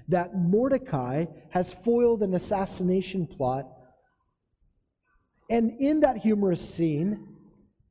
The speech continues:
you may remember that the king asks his right-hand man,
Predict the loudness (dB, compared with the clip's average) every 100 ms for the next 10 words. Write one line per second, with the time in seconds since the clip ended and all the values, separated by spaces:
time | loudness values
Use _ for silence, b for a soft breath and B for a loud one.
0 | _ _ _ _ _ _ _ _ _ _
1 | _ _ 2 4 4 2 2 2 0 0
2 | -2 -2 -6 -6 -4 -2 -4 -4 -4 -6
3 | -4 0 0 0 0 0 -4 -2 0 0
4 | 0 -2